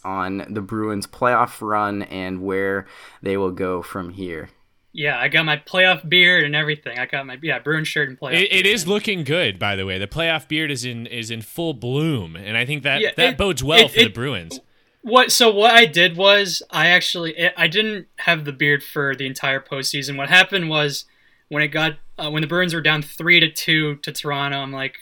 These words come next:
Speaker 2: "All right, you know what? There, this is probably over." And, and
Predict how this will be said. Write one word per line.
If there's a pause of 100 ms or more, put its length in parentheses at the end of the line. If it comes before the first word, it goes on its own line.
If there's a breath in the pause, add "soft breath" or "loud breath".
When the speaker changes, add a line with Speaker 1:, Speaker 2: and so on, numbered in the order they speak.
(500 soft breath)
Speaker 2:
"All
right,
you
know
what? (160)
There,
this
is
probably
over."
And, (120)
and